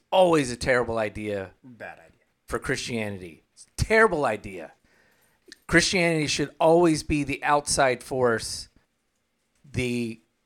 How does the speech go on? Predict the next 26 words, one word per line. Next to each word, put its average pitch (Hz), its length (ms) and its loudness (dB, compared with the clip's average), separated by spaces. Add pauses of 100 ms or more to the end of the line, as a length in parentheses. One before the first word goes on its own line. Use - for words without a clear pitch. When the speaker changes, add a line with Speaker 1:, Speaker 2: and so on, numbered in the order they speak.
(240)
Speaker 1:
counterculture 143 720 2
force, 110 600 -4 (540)
it 151 180 0
should, 127 500 -2
it - 280 -4
does 143 260 2
not 135 260 0
work. 127 480 2 (1120)
I 113 40 -10
don't 123 160 0
care 131 140 2
if 123 60 -2
it's - 140 -4
the 120 100 -2
Catholic 131 380 0
Church - 320 0
in 123 60 -2
the 120 80 -2
fourteen 123 400 -4
hundreds 113 560 -2
or 110 460 -4 (880)
the 120 120 0
Republican 123 560 0
Party 117 460 2
in 107 100 -2
the 107 240 -2